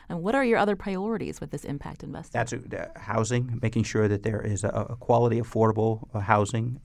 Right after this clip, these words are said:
Speaker 2: uh, within the region, uh, projects that might be, uh, supportive of entrepreneurs, uh, i-, small business, disadvantaged business entities that have historically not had access to the capital that they needed to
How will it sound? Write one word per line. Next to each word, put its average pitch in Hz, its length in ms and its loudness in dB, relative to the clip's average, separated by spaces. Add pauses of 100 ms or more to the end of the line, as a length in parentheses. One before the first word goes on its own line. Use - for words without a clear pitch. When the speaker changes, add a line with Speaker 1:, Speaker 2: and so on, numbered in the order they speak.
Speaker 2:
uh, 107 200 -2
within 104 600 0
the 107 100 2
region, 110 420 2 (300)
uh, 110 140 -4
projects 110 560 2
that 101 260 -4
might 107 260 0 (140)
be, 107 400 -2 (120)
uh, 113 60 -4
supportive 107 520 2
of - 160 2
entrepreneurs, 110 800 4 (340)
uh, 110 160 -4
i-, - 280 -6
small 117 260 0
business, 113 380 -2
disadvantaged 110 580 -2
business 113 320 -2
entities 113 460 -2
that 104 160 0
have 107 300 0 (300)
historically 113 500 0
not 107 260 6
had 110 460 0
access 117 480 0
to - 100 -4
the 113 100 -2
capital 113 380 2
that 104 160 -2
they 113 100 -2
needed 107 280 -2
to 107 120 -6